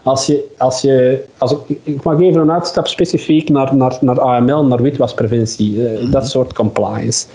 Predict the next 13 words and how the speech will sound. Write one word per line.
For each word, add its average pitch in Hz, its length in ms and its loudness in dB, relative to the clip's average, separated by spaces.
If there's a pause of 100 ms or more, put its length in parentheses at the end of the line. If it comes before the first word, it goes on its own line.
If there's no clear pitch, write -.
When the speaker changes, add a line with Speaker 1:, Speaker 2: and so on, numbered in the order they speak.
(400)
Speaker 1:
Als 135 260 0
je, 135 220 2
als 135 240 0
je 131 80 0
een, 127 360 2
een, 120 380 0
een 120 240 0
preventiebeleid 123 840 0
naar 117 140 0
witwassen 151 420 0
toe 131 180 0
wilt 110 180 2
invoeren 127 480 2